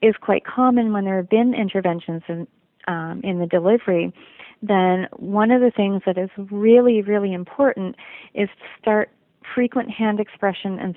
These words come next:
spoon feeding in the first couple of days. It really is the best way to prevent some of the, um, issues that we can run into with things like weight loss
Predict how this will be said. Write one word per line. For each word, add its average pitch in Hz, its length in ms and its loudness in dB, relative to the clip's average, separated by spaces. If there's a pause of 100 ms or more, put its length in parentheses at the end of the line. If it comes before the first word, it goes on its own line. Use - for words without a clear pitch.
spoon 175 420 -4 (160)
feeding 175 520 -4 (140)
in 180 240 -4
the 175 160 -8
first 165 200 -2 (100)
couple 170 280 -4
of 160 160 -8
days. 165 320 -2 (720)
It 208 160 0
really 233 500 4
is 185 400 4
the 190 140 -2
best 180 360 2 (120)
way 175 440 2 (280)
to 180 420 2 (600)
prevent 196 560 2 (120)
some 190 140 -2
of 180 120 -4
the, 180 420 0 (220)
um, 170 460 -6 (100)
issues 196 600 0
that - 120 -4
we 180 140 -4
can 180 180 -8
run 180 240 -2
into 180 440 -2
with 170 220 -2
things 175 240 -6
like 165 160 -2
weight 175 300 0
loss 175 300 -2